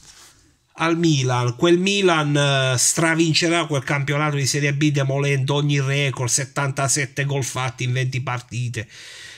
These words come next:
Cioè una media assurda, in, eh, quaranta partite, una media assurda, quasi due gol a partita, che per la Serie B degli anni ottanta, ragazzi, è roba allucinante. Torna in Serie A. In Serie A, dopo qualche incertezza iniziale,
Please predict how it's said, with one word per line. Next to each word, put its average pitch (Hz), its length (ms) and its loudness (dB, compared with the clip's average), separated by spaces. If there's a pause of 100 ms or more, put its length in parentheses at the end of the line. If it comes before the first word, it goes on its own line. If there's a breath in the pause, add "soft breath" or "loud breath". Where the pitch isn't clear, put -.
Cioè 139 220 -2
una 123 160 0
media 147 280 2
assurda, 131 880 0
in, 147 300 0
eh, 135 320 0
quaranta 147 460 0
partite, 139 540 -2
una 135 200 0
media 151 280 2
assurda, 139 560 0
quasi 139 300 -2
due 139 160 0
gol 139 200 0
a 127 80 -4
partita, 139 560 -4 (500 loud breath)
che 170 140 0
per 170 160 -2
la 170 160 2
Serie 165 280 2
B 165 160 4
degli 160 220 4
anni 156 180 4
ottanta, 160 520 0
ragazzi, 135 480 -2
è 123 200 0
roba 139 360 2
allucinante. 143 920 0 (920 loud breath)
Torna 165 320 4
in 180 80 2
Serie 220 300 0
A. 180 440 0 (360)
In 190 160 0
Serie 226 360 2
A, 214 220 2
dopo 208 280 2
qualche 208 340 2
incertezza 190 920 -2
iniziale, 147 1300 0